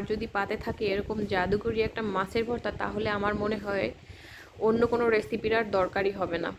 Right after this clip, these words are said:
আর ভর্তা পছন্দ করেন না এমন লোক কিন্তু খুঁজে পাওয়া খুবই মুশকিল।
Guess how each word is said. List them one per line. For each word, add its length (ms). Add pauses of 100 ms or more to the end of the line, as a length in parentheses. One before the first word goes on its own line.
(500)
আর 140
ভর্তা 380
পছন্দ 440
করেন 300
না 120 (240)
এমন 180 (120)
লোক 200
কিন্তু 240
খুঁজে 320
পাওয়া 240
খুবই 320
মুশকিল। 480